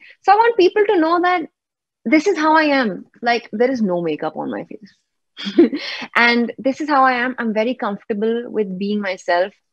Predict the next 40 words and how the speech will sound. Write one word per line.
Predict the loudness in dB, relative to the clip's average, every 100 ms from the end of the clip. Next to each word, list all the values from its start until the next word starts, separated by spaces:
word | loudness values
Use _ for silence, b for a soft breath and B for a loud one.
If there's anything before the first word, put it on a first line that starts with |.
| _ _
When | -2 2
I | 2
am | 2 2
on | 2
screen, | -2 -2 0 2 0
I'm | -2 -2
an | -2
actress, | -4 -6 -6 -4 -4 _
but | 0
in | 2
real | 2 4
life, | 2 0 -4
I'm | -4 -2
just | -2 -4
somebody's | -6 -4 -4
daughter, | -2 -2 -2 -4 -8
somebody's | -8 -8 -8
friend. | -12 -14 -4 -2 0 -2 -4 -6 B B B B -4
And | 0
I | 2
do | 0 -2
all | 0 2
the | 2
stupid | 0 -2 -2 -2
things | -2 0 0
that | 0
you | 2 0 2
do, | 2 2
Asha. | 0 0
I'm, | 2 2 -2 -4 -4
I'm | -2 0
just | -2 -2 0
like | 0 0
you. | 2 2
I'm | 2
just | -2 -4
like | -4
anyone | -2 -2 -2 -2
else. | -2 -4 _ B B B B -2
Uh, | 2 2 2